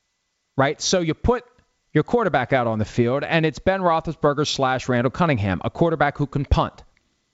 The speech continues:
The defense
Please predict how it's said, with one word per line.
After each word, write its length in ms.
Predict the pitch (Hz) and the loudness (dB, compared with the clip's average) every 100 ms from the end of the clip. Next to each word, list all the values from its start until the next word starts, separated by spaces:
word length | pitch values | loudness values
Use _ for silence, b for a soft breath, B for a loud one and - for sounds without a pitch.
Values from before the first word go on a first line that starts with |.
| _ _ _ _ _ _ _ _ _ _ _ _ _ _ _ _ _ _ _ _ _ | _ _ _ _ _ _ _ _ _ _ _ _ _ _ _ _ _ _ _ _ _
The 80 | 143 | -2
defense 760 | 127 247 - 143 151 - - | 0 -2 0 0 0 -2 -6